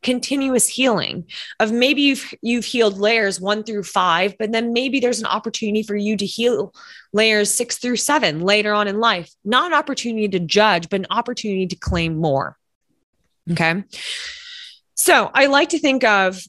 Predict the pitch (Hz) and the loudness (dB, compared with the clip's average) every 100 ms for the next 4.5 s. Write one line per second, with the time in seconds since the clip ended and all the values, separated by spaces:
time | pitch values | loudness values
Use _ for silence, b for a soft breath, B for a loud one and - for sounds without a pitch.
0 | _ 190 196 208 214 208 208 - 190 170 | _ -2 0 2 2 0 -2 0 2 2
1 | 170 190 226 233 - - 190 202 180 175 | 2 2 2 0 -4 -8 -4 0 0 -2
2 | 175 - 190 - 170 165 160 165 - 160 | -4 -4 -2 -2 0 0 2 -2 -2 0
3 | 196 240 - 202 - 170 170 170 165 160 | 0 2 0 -2 -2 0 0 0 -2 -2
4 | 165 151 147 139 - | -2 0 -2 -4 -10